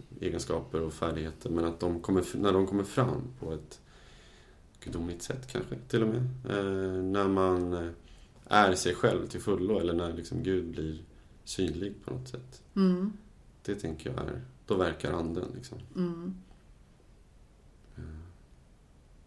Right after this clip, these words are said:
Speaker 1: sen brukar också ibland, eh, en gammal god vän som alltid sa, eh, att, "Ja, jag är med dig i anden." Eh,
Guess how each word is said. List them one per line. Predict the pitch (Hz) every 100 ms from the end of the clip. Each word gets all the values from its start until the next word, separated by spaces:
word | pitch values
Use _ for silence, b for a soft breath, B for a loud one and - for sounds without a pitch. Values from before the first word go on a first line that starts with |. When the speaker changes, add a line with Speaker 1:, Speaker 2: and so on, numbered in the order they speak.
| -
Speaker 1:
sen | - 98
brukar | 120 131
också | 127 - 127
ibland, | 127 101 95 92 92 92
eh, | 90 - B B B B B B
en | 101
gammal | 95 92
god | 95 95
vän | 92 113 101
som | 92 98 87 87 82
alltid | 92 87
sa, | 90 87 87 82 B B B
eh, | 87 80 78 -
att, | 82 78 - - - -
"Ja, | - 107 80 85
jag | 95
är | 104
med | 107 117
dig | 104
i | 98
anden." | 110 90 92 - - - - - - - -
Eh, | 92 87 85